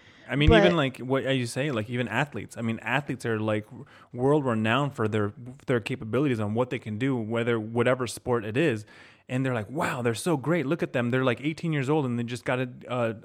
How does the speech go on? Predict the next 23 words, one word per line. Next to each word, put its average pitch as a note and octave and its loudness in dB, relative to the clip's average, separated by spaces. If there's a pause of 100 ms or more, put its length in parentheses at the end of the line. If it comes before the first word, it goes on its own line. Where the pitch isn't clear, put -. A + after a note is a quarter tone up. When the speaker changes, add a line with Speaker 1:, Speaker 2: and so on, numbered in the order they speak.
Speaker 1:
offer C3+ -2
from A#2+ -4
the A#2 -4
N B2+ -2
B B2 -2
A, C#3 2
or, A2 0
like, A2+ -2 (240)
they C3 -4
just B2+ -8
got C3 0
into C3 -6
the B2 -4
N A#2+ -2
F A2+ -6
L C#3+ 4
at G#2 -4
twenty-one. C3+ -2
You B2 0
know, C3 0
they're B2+ -2
doing B2+ -2
great." C#3+ 0